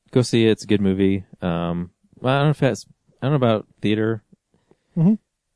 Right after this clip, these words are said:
Speaker 1: I mean, if you can see it in the theater, great. Uh, you, you won't regret it, but, um, you know, you could watch it at home and just be fine if it's available on streaming. I don't know, but, uh, it's, uh, it's just,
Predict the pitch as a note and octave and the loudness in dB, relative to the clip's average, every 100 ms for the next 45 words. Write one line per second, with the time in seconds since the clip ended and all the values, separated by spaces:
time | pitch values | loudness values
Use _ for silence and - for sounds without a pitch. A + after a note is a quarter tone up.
0 | _ _ _ _ _ _ - A2 F#2 G2+ | _ _ _ _ _ _ -8 -6 -4 -4
1 | A2 G#2+ - G#2+ F#2 G2+ G2 G2 - F#2 | -4 -4 0 0 0 0 0 -2 -2 -2
2 | F#2 - F#2+ F2+ E2 F#2 F#2 F2 E2+ F#2 | -2 -4 -6 -6 -6 -4 -4 -6 -2 0
3 | G2 G#2 - - F#2 F2 - - E2+ E2 | 2 0 -2 -6 -4 -4 -4 -8 -8 -8
4 | F2 - - _ G2+ F2 F#2+ F#2 F2+ F2+ | -12 -16 -20 _ -6 -4 -4 0 -2 -2
5 | F2 F2 F2 D#2+ - E2+ F2+ F2 F2 - | -4 -4 -4 -8 -12 -6 -4 -4 -6 -10
6 | - - - E2+ E2+ E2 E2+ - F2 E2+ | -16 -20 -12 -8 -6 -6 -8 -8 -8 -8
7 | F2 F2+ F2+ F#2 F#2 F2 F2+ F2 G2 _ | -10 -10 -10 -10 -8 -8 -6 -8 -12 _
8 | _ _ _ _ _ _ _ - - - | _ _ _ _ _ _ _ -14 -12 -4
9 | F#2+ F#2 F#2 F2+ F2+ - _ _ _ - | -2 0 0 0 -4 -10 _ _ _ -16
10 | G2+ - G2+ - - - | -14 -8 -10 -10 -16 -20